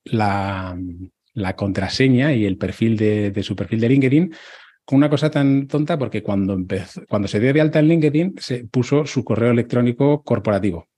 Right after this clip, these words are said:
de una empresa en la que ya no trabajaba en ese momento. <laughs> Y entonces, eh, claro, eh, LinkedIn, para poder cambiar la contraseña, te pide que confirmes y que te mande,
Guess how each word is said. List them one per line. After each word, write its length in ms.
de 180
una 120
empresa 240
en 60
la 80
que 320
ya 140
no 80
trabajaba 400
en 60
ese 120
momento. 280
<laughs> 280
Y 100
entonces, 580
eh, 500
claro, 400
eh, 180
LinkedIn, 380
para 180
poder 200
cambiar 220
la 60
contraseña, 440
te 100
pide 240
que 160
confirmes 440
y 40
que 100
te 120
mande, 380